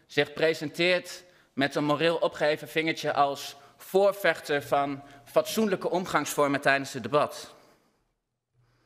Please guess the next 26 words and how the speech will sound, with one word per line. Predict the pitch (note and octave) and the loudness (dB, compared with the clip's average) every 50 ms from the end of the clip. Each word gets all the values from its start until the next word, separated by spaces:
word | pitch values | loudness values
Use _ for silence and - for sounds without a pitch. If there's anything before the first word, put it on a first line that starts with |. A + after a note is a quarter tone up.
| _ _ _ _ _ _ _ _ _ _ _ _ _ _ _ _ _ _ _ _ _ _ _ _ B2 | _ _ _ _ _ _ _ _ _ _ _ _ _ _ _ _ _ _ _ _ _ _ _ _ _
We | A#2+ C3 | 2 4
hebben | C3 C#3 C3+ C#3+ C#3 C#3 C#3 - | 4 4 4 2 2 0 2 0
iets | D#3 D3 - - | -2 -2 -2 0
eerder | - D#3+ E3 F3 D#3+ D#3 | 2 2 4 4 4 2
al | C#3 C#3+ C#3 C3+ C3 D#3+ | 2 2 2 2 2 0
kunnen | - - C#3+ C3+ C3+ | 0 -2 0 0 0
zien | C3 C#3 C3+ | 0 0 0
hoe | C3 C#3 | 2 2
de | C3 C3+ | 0 0
heer | B2+ B2+ C3+ C3 | 2 2 0 0
Sjoerdsma | - - - F#3+ G#3 G#3 G3+ - - C3 A#2+ A#2 A#2 A2 A#2 - | 0 -2 0 2 2 2 2 2 2 2 2 2 2 -2 -6 -4
van | - C3 A#2 | -2 0 2
D | |
zesenzestig, | B2+ B2+ B2+ A#2+ C3 A#2+ - B2+ - - C3 B2+ - - A#2 | 2 2 2 0 -4 -6 -6 -4 0 0 0 0 0 -2 0
mijn | B2 B2 C3 B2+ | 2 2 2 0
fractiegenoot | - - C#3+ D#3 - - C#3+ - C#3 C3 B2 A#2+ A#2+ - | 0 0 0 0 0 -4 -8 -4 0 0 0 0 0 0
van | - C#3 C3 A#2+ | 0 0 0 2
Houwelingen, | G2 A2 C3 D#3 F3+ F3+ E3 C#3 B2+ B2 A#2 A#2 A2 G#2+ A2 - - - - - - _ _ _ _ _ _ _ | 2 2 4 4 4 0 -2 -2 -2 -4 -4 -4 -6 -6 -8 -14 -20 -20 -20 -20 -20 _ _ _ _ _ _ _
keihard | - G#3+ G#3+ A3 F#3 D#3+ D3+ C#3+ - - | 2 2 2 0 -2 -2 -2 -2 -2 -4
persoonlijk | D3+ C3+ - D3 C#3 C3+ C3 B2+ - - | -6 0 2 2 2 2 0 -2 0 2
aanviel | C#3+ D3+ E3 F3 E3+ - C#3 C3 B2 A#2 | 2 2 2 0 -4 -4 -2 0 0 2
en | A#2+ B2 | 2 2
daarbij | B2+ B2 B2+ B2+ | 2 2 2 -2
sprak | - - - C#3 C#3 - | -4 -2 -2 -2 -2 0
over | - B2+ B2 A#2+ C3 C3 - | 0 0 0 0 -4 -4 -2
een | A#2+ A#2+ A2+ - | -2 -4 -4 -6